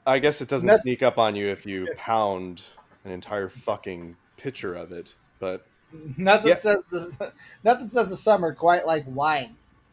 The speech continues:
Speaker 1: Uh, no, no.
Speaker 2: And <laughs>
Speaker 1: Or, or drinking in public.
Speaker 2: Yeah. Here's,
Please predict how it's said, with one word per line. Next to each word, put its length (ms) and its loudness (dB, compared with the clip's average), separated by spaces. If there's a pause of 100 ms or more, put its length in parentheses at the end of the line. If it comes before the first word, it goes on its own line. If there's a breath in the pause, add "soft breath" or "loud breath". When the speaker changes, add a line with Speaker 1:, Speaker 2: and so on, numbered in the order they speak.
(260)
Speaker 1:
Uh, 100 -4
no, 320 -2 (360)
no. 360 -8 (560)
Speaker 2:
And 220 -4
<laughs> 0 -
Speaker 1:
Or, 240 4
or 220 4
drinking 460 0
in 100 -2
public. 520 -2 (440)
Speaker 2:
Yeah. 340 2 (800)
Here's, 340 -4